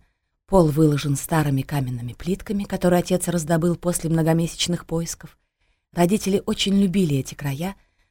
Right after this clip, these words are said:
но никогда не увлекались декором в прованском стиле. Никакого жёлтого, никаких чёрных маслин на скатерти и салфетках. И, естественно, никаких фарфоровых цикад.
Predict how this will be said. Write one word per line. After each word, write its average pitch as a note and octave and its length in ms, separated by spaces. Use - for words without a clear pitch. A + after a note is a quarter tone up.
но F#3+ 80
никогда F#3 420
не A3+ 160
увлекались E3+ 540
декором D#3+ 480
в - 80
прованском C#3+ 580
стиле. A#2 400
Никакого E3 520
жёлтого, D#3+ 520
никаких F#3 420
чёрных E3+ 440
маслин E3 460
на E3 100
скатерти D#3 540
и - 20
салфетках. D3+ 680
И, F3+ 80
естественно, F#3 800
никаких F#3+ 540
фарфоровых C#3+ 580
цикад. - 480